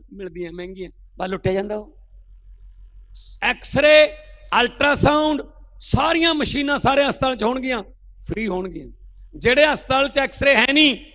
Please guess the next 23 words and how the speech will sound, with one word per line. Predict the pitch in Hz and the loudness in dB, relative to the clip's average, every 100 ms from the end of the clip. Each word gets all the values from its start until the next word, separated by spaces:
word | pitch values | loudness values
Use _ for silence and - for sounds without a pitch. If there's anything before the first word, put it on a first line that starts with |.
| - - - - - | -20 -20 -20 -20 -8
ਬਾਹਰੋਂ | 202 220 285 294 | -4 0 0 -2
ਅਸੀਂ | 240 262 | -4 -2
ਭੇਜਾਂਗੇ | 285 262 226 262 277 | 0 0 0 0 0
ਲਿਖ | 247 240 - | 0 -4 -2
ਕੇ। | 277 311 311 - - - - - | 4 6 4 -2 -20 -20 -18 -14
ਅਸੀਂ | 190 | -12
ਪ੍ਰਾਈਵੇਟ | 233 233 233 240 | -8 -4 -2 -2
ਵਾਲਿਆਂ | 240 233 | -2 -4
ਨਾਲ | 233 | -4
ਗੱਲ | 208 214 | -2 -4
ਕਰ | 214 196 | -4 -6
ਲਈ | 196 | -6
ਸਾਰਿਆਂ | 190 180 185 | -6 -6 -6
ਨਾਲ | 151 - - - - | -10 -14 -20 -20 -16
ਕਿ | 156 | -8
ਸਾਡਾ | 208 240 | -4 -2
ਐਕਸ-ਰੇ | 233 - 247 | -2 -2 -2
ਕਰਕੇ | 240 240 247 | -2 -4 -4
ਦੇ | 226 226 | -2 2
ਦਿਓ, | 285 311 - - - | 2 0 -4 -20 -12
ਪੈਸੇ | 185 165 170 | -10 -8 -6
ਗੌਰਮੈਂਟ | 156 143 139 | -4 -4 -6
ਦੇਊਗੀ। | - - - - | -8 -10 -10 -16